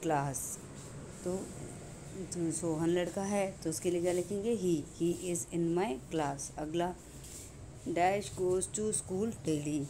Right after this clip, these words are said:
he goes to school daily। अगला, "He play with me।" अगला, "He is a good boy।" लड़के के लिए क्या इस्तेमाल किया हमने सब में?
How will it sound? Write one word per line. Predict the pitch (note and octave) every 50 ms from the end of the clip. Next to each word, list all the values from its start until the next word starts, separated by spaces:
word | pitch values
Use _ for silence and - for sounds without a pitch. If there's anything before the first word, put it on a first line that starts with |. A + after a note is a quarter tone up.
| - - -
he | F3 F#3 F#3 F3 -
goes | E3+ E3 E3 D#3+
to | - - F#3+ F#3
school | E3+ - - - G3 G#3+ A3 G#3 G3 - -
daily। | D#3+ D3+ D3+ D3 D3 D3 D3 D3 C#3+ C#3+ - - - -
अगला, | D3 D3+ D#3 D#3 D#3 D3+ - - - - - - - - - - - - - F3
"He | F#3+ G3+ G#3 F3+ - -
play | G3 F#3 F#3 F#3+ F#3+ E3+
with | E3 D#3+ D3 D3 D3+ D3+
me।" | D#3+ D#3 D#3+ D#3 D3+ - - - - - - - - - - - - - - -
अगला, | - E3 D#3+ D#3 E3 D#3+ D#3+ E3+ E3+ E3+ E3+ - - - - -
"He | F#3 G3+ G#3+ - -
is | F3 F3+ E3
a | D3+ F#3+ G#3+ A#3+ B3+ - - E3 D3+ F3
good | F#3 E3+ C#3+ C3+ -
boy।" | D#3 C#3 C#3 C#3+ C#3+ - - - - - - - -
लड़के | F3 D#3 D#3+ D#3+ D3+ D3 F3 F3 E3+
के | E3 F3+
लिए | F3+ F3+
क्या | - F#3 F3+
इस्तेमाल | F3 E3+ - - G3 F#3 F#3
किया | F3 F3+ F#3+ F#3
हमने | F3+ F3+ F3+ F3+ F3+
सब | - - F#3 F3 F3+
में? | G#3+ B3 C4+